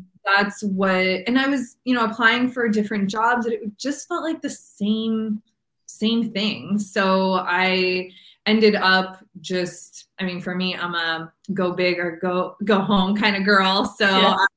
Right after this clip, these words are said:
Speaker 1: just sold all my stuff and I felt, a, I went on a trip to Spain. I felt this connection there and I was like,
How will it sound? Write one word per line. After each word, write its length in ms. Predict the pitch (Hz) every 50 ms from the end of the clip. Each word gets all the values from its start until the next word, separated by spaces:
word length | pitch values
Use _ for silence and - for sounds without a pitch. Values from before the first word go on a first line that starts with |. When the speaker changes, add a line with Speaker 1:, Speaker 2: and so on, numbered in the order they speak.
| _ _ -
Speaker 1:
just 220 | 202 202 - - -
sold 280 | 220 202 202 202 196
all 140 | 185 180 180
my 200 | 180 175 180 208
stuff 680 | 208 - - - - 247 226 226 220 220 220 220 214 214 - -
and 680 | 202 190 190 185 185 185 185 185 185 180 185 190 190 - - - - - - -
I 100 | 214 214
felt, 520 | 208 214 - - 214 214 233 240 240 - -
a, 180 | 233 214 - - -
I 60 | - 208
went 180 | 214 220 226
on 100 | 233 233
a 60 | 233
trip 240 | 220 - 226 214 208
to 120 | 208 233 214
Spain. 340 | - - 208 208 214 220
I 160 | 202 196 196 -
felt 200 | - 190 190 185
this 180 | 202 208 208 208
connection 580 | - - 208 190 190 160 180 - - - 226 220
there 200 | 226 233 240 247
and 100 | 220 196
I 60 | 185
was 140 | 185 180 185
like, 300 | 185 180 180 180 -